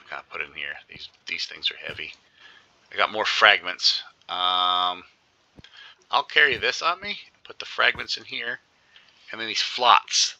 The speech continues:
They gotta go in here too because we'll just carry that stuff. We're not even close to our weight. I don't know. It's the money, and these things unlock tech seem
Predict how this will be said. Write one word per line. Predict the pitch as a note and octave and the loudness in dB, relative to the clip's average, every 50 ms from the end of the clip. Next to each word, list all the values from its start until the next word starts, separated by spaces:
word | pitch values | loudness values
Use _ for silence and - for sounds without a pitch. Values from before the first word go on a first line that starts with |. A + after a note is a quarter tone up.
| _ _ _ - | _ _ _ -10
They | - A#2 | -6 -2
gotta | B2 B2+ G#2+ G2 | 0 0 0 0
go | - F#2+ F#2+ F#2+ | -2 -2 -2 -2
in | F#2 | -2
here | E2+ F2 E2+ E2 - | -2 -2 -4 -4 -2
too | - - G2 F#2 F2 E2 | -2 -2 -2 -2 -8 -12
because | E2 E2 - F2 D#2+ D#2 - - - - - _ _ _ - - _ _ _ _ _ _ _ _ _ _ _ _ | -12 -12 -8 -10 -6 0 0 0 0 -2 -8 _ _ _ -20 -20 _ _ _ _ _ _ _ _ _ _ _ _
we'll | G#2+ - | -16 -12
just | - - - - | -8 -6 -6 -6
carry | - - D2+ C#2+ D2 D2 | -4 -6 -6 -6 -6 -6
that | C#2+ D2 C#2 | -6 -2 0
stuff. | - - D2+ D2 - | 0 0 0 -4 -4
We're | - G2+ | -6 -8
not | G2 F#2 | -6 -6
even | E2 D#2 C#2+ | -6 -8 -10
close | - - D#2+ D#2 - | -8 -8 -4 -4 -4
to | - - - | -4 -4 -6
our | E2 | -8
weight. | D#2 D#2 D#2 D#2+ D#2 - - - - - _ _ _ _ _ _ _ _ _ - - _ _ _ _ _ _ _ _ _ _ _ _ _ _ _ _ - | -6 -4 -4 -4 -6 -8 -16 -20 -20 -20 _ _ _ _ _ _ _ _ _ -20 -20 _ _ _ _ _ _ _ _ _ _ _ _ _ _ _ _ -20
I | - - - - - - - - - - _ F#2 G#2 | -18 -18 -18 -18 -20 -20 -20 -20 -20 -20 _ -6 -4
don't | A#2 A2 | -2 -2
know. | G2+ | -2
It's | F#2 - | -2 -4
the | - F2+ | -6 -8
money, | F2+ G2+ A#2 B2+ B2+ B2+ B2+ B2+ C3 - - | -4 0 2 4 4 6 4 4 2 0 -6
and | F#2+ G2 G2 | -12 -14 -12
these | G#2+ G#2 - | -12 -12 -6
things | - A#2+ A#2 A#2 - - | -4 -4 -4 -4 -6 -6
unlock | - G2 F#2+ F#2 D2+ - - | -6 0 2 2 2 2 0
tech | - - F#2+ F2 - - | -2 4 4 4 4 4
seem | - - - F2+ F2 E2 D#2+ | 2 0 0 0 -6 -10 -12